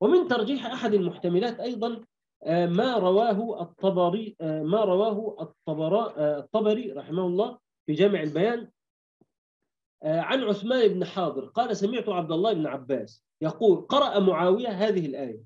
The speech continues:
'عين حامية، عين حامية.' قال ابن عباس: 'إنها عين حمئة، إنها عين إيه؟ حمئة.'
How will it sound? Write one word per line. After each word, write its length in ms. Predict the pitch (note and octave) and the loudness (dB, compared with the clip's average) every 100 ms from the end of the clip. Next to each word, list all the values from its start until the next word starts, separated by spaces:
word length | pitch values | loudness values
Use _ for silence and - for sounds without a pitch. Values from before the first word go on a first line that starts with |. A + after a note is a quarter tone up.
| _ | _
'عين 600 | - G#3+ A#3+ A3+ B3+ B3+ G3 | -2 0 0 -2 -2 -4 -8
حامية، 960 | - G3 G#3 A3 G3 F#3+ A3 E3 - _ _ _ _ _ _ - | -10 -2 0 4 4 2 2 0 -4 _ _ _ _ _ _ -6
عين 380 | B2+ G#3 G#3+ G3 | 2 2 2 -2
حامية.' 600 | - E3 D#3+ F#3+ D3 - _ _ _ _ | -2 0 4 4 4 -2 _ _ _ _
قال 280 | C4+ D4 C#4+ | 2 2 2
ابن 200 | G3+ A3+ | 0 0
عباس: 600 | G3+ G3 G3+ C4+ A3 F3 | 0 0 -2 -4 -6 -4
'إنها 500 | F#3 G#3 A#3+ G3+ F3+ | -2 -2 -2 -4 -4
عين 920 | E3 B3 A#3+ A3+ G#3+ A3+ D4 B3+ A3 - | -4 -2 -2 -4 -4 0 0 0 -6 -16
حمئة، 960 | - - - A#3 A3 E3+ - F#3+ - _ _ _ _ _ _ - | -20 -18 -4 0 0 0 -2 -4 -4 _ _ _ _ _ _ -10
إنها 260 | C#3 F#3+ F3+ | -2 0 2
عين 320 | E3 G#3 F#3 | 4 4 6
إيه؟ 280 | F#3 A#3 - _ _ _ _ | 4 2 -2 _ _ _ _
حمئة.' 680 | - - A3+ G#3 D3+ B2+ | -20 -6 0 2 2 -2